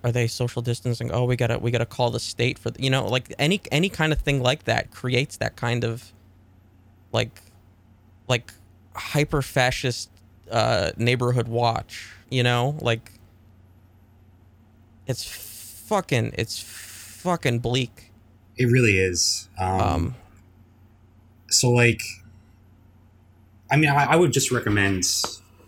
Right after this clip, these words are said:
Speaker 2: I mean, there's been so much reporting on this, but yeah, the Vox, uh, Today Explained,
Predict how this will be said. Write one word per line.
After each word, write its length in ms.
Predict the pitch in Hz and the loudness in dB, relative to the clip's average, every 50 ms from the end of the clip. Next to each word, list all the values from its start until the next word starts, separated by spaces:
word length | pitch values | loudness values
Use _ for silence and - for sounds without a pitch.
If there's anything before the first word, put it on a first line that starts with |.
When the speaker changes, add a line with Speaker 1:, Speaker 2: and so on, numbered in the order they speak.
| - _ - | -10 _ 4
Speaker 2:
I 40 | 139 | 6
mean, 80 | 139 135 | 6 8
there's 140 | 143 120 | 6 6
been 200 | 113 131 104 90 | 6 4 2 2
so 260 | - - - - 110 95 | 2 2 2 2 2 2
much 180 | 90 82 - 85 | 0 -2 -4 -6
reporting 400 | 80 - 90 87 85 87 87 85 | -6 -8 -6 -4 -4 -4 -4 -4
on 160 | 82 85 82 | -4 -4 -6
this, 240 | 82 80 - - - | -6 -8 -8 -10 -6
but 140 | - 107 104 | -4 -2 0
yeah, 160 | 104 101 95 | 2 2 2
the 360 | 92 107 107 104 101 101 - - - - - | 2 2 2 2 2 0 -2 -6 -12 -12 -4
Vox, 560 | 95 110 113 117 110 104 - - - - - 87 | 0 2 2 2 2 2 2 2 2 2 0 -2
uh, 180 | 87 85 85 85 | -2 -2 -2 0
Today 260 | - 117 113 117 107 | 0 2 2 4 2
Explained, 540 | 98 - - - - 92 90 87 85 82 | 2 0 -2 -2 -4 -4 -4 -2 -4 -4